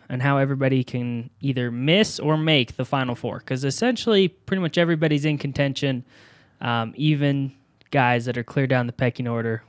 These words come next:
with min-, uh, very few points. And, uh, anyone can win in Martinsville.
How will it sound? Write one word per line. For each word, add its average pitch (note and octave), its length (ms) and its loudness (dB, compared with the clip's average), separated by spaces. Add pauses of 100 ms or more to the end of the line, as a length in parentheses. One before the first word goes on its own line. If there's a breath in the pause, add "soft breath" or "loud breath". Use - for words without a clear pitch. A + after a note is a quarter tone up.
with A#2 280 -8 (140)
min-, C3 240 -2
uh, A2+ 420 -4 (160)
very C#3 380 4
few A#2+ 220 -4
points. A2+ 580 -6 (1160 soft breath)
And, A#2 440 -4
uh, - 20 0 (220)
anyone D3+ 260 2
can D#3+ 140 0
win E3 120 4
in D#3+ 60 2
Martinsville. B2+ 480 -2